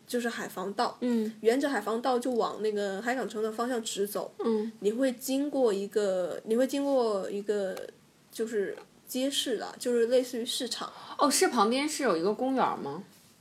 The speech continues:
Speaker 1: 呃，
Speaker 2: 不是那条道吧？
Speaker 1: 旁边应该是九龙公园。
Speaker 2: 对啊，九龙公园啊，
Speaker 1: 对，对，对。
Speaker 2: 那我知道那条路。
Speaker 1: 对。
Speaker 2: 嗯。
Speaker 1: 然后它，它的门口有一个，有一个报纸摊儿。
Speaker 2: 嗯。
Speaker 1: 然后你走进去第一眼，你会看到有好几家花店。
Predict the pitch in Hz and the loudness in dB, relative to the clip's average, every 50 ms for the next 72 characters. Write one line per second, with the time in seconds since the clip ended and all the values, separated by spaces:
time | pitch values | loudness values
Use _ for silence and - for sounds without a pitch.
0 | - _ - 208 214 208 196 202 208 240 226 214 202 180 190 202 147 147 - 156 | -16 _ -4 -2 0 2 2 2 2 2 2 2 0 0 -2 -4 -6 -6 -8 -8
1 | 147 156 - - 226 - - _ - - _ _ _ _ _ _ - 226 233 254 | -10 -10 -12 -14 -18 -20 -20 _ -20 -20 _ _ _ _ _ _ -6 -4 -2 0
2 | 302 320 339 339 339 339 339 330 320 285 - 202 185 180 175 185 196 190 196 196 | 0 0 2 2 2 2 2 2 0 0 2 0 0 0 0 0 0 0 0 0
3 | 180 160 - 349 339 330 311 294 - 247 208 190 196 214 226 269 302 339 339 254 | 0 4 6 6 6 6 6 4 4 4 4 4 4 4 2 2 0 2 4 6
4 | 240 220 196 196 233 - 302 269 226 185 175 - 220 208 233 220 214 190 196 190 | 6 6 4 2 2 2 4 4 4 4 4 2 0 0 2 2 2 2 0 -2
5 | 196 196 185 165 220 196 175 160 - - - - - - - - 170 175 233 254 | -2 0 0 2 2 2 2 0 -2 -6 -12 -16 -20 -20 -12 -6 -2 2 2 4
6 | 285 277 285 294 294 302 285 277 285 294 302 302 302 262 233 208 208 233 240 - | 4 4 2 2 2 2 2 0 -2 0 0 2 2 2 2 0 0 -2 -2 -2
7 | 254 196 175 180 175 175 170 180 202 - 247 226 214 208 202 - - 180 180 180 | -2 0 0 0 -2 -2 -2 -4 -2 0 2 2 2 2 0 -2 -2 -2 -2 0
8 | 196 233 226 226 247 240 233 233 165 - 214 208 208 196 190 190 208 220 220 208 | 0 -2 -2 -2 -2 -2 -2 -4 -8 -10 -8 -6 -4 -4 -2 -2 0 0 2 2
9 | 196 185 - - - - - _ _ _ - 226 240 254 247 233 196 - - - | 0 -2 -4 -8 -14 -18 -20 _ _ _ -4 -2 2 4 4 4 4 2 -4 -16
10 | - _ - - 208 226 240 - 240 190 208 196 233 233 233 - - 240 208 202 | -20 _ -10 -6 -6 -4 -2 0 0 0 0 0 -2 -2 -2 -2 -2 -2 -2 -4
11 | 208 - - 262 240 226 233 226 208 190 - - - - 220 233 214 220 - 262 | -4 -2 -2 -2 0 0 -2 -2 -2 -4 -4 -4 -6 -4 -4 -4 -4 -4 -4 -4
12 | 240 240 233 220 208 196 185 151 - - 185 - 196 214 220 - - - 208 202 | -2 -2 -2 -2 -2 -2 -2 -4 -6 -8 -6 -4 -4 -4 -4 -6 -6 -6 -6 -6
13 | 202 - - 190 190 185 185 - 208 190 156 | -6 -6 -6 -6 -6 -6 -4 -2 -2 -2 -2